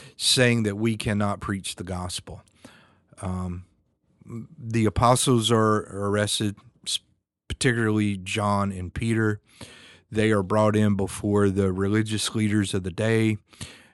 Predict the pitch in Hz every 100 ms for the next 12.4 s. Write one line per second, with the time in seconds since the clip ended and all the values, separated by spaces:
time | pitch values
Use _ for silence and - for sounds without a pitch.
0 | _ 110 104 101 98 98 107 107 101 -
1 | 101 107 113 107 110 104 - 107 98 90
2 | 104 113 110 - - - 110 110 - -
3 | - - - _ _ _ _ _ 127 117
4 | 98 101 104 104 95 101 95 92 - -
5 | - - - - - 101 104 107 120 123
6 | 104 90 87 - 107 92 87 92 92 87
7 | 85 85 - 92 92 - - - - -
8 | - - - - 135 139 131 135 131 -
9 | 107 - 107 95 - 107 95 101 92 92
10 | 135 - 113 107 110 101 92 92 90 80
11 | 85 78 85 - - 92 90 - - 87
12 | 87 85 -